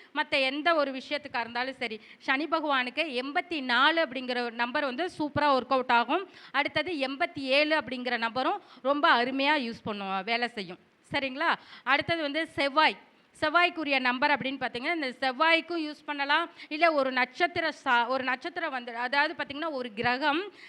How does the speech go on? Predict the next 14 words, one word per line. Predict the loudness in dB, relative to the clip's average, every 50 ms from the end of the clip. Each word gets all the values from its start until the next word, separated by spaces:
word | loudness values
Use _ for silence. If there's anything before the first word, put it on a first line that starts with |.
| -20 _ -2
செவ்வாயோட | 0 2 4 4 4 4 4 2 0 -4
ஸ்டார்ல | -2 2 4 6 6 6 6 4 0 -2
போய் | -4 -8 -8
நின்னு | -8 -8 -6 -4 -4
வேலை | -2 -2 -2 -4 -6
செஞ்சுட்டு | -8 -12 -10 -10 -10 -10 -10
இருக்கு | -10 -10 -12 -14 _ _ _ _ _ -14
இந்த | -2 -2 0
வருஷம். | 0 0 -4 -4 -4 -4 -4 -6 -14 -20 _
இப்ப | -2 -2 0
ராகு | 2 4 4 4 4 4 0
வந்து | -2 -4 -4 -4 -6 -4
செவ்வாயோட | -6 -4 -2 -2 -2 -2 -2 -4
ஸ்டார் | -6 -8 -4 -2 0 2 2 0